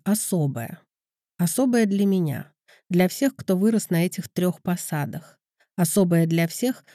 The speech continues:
кто тихо, боясь произносить это вслух, радуется, что вот уже и наши дети не видят для себя другого места на лето. Через неделю у меня отпуск. Я поеду в деревню,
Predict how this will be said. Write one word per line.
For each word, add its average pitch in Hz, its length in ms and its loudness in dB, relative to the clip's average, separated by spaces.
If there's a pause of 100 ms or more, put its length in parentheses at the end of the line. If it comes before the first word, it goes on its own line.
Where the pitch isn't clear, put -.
(140)
кто - 240 -2
тихо, 240 460 -2
боясь 175 380 0
произносить 170 640 -2
это 156 200 -6
вслух, 226 440 -4 (280)
радуется, 185 640 2
что 170 220 -2
вот 190 200 0
уже 185 240 0
и 190 60 2
наши 170 480 0
дети 175 340 0
не 175 220 2
видят 170 260 -2
для 165 160 -2
себя 165 380 0
другого 165 480 0
места 160 420 -2
на 156 180 -4
лето. 151 460 -6 (1000)
Через 185 260 2
неделю 208 460 2
у - 20 2
меня 185 260 2
отпуск. - 680 -6 (600)
Я 175 120 4
поеду 185 400 2
в 170 60 0
деревню, 185 540 2